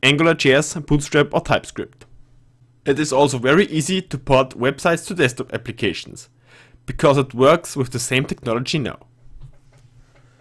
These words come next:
What competitors are there? Normally,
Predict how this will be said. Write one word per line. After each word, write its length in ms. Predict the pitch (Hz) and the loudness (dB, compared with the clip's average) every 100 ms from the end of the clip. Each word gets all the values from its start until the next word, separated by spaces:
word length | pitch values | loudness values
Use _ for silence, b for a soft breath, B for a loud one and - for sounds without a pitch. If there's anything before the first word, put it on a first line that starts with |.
| b b b b b b b 120 | b b b b b b b 2
What 240 | 156 180 | 2 4
competitors 640 | 240 202 180 123 127 107 | 0 2 4 4 2 -4
are 180 | - 95 | -4 -6
there? 300 | 101 65 - _ - - - - - - - | -4 -10 -12 _ -20 -20 -20 -18 -18 -20 -8
Normally, 720 | 117 147 202 196 202 196 | 2 4 6 8 8 6